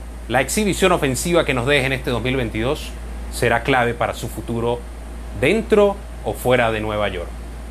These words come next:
Este ha sido el tema de hoy en Haces Podcast con Alfonso Saer, el narrador,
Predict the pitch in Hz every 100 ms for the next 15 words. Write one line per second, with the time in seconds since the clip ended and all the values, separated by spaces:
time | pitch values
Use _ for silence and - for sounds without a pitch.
0 | - 165 175 - 170 147 151 156 139 151
1 | 160 143 165 - 156 - 196 190 - 101
2 | - - - - 98 98 98 196 190 -
3 | 160 147 156 151 131 123 113 120 190 196
4 | 185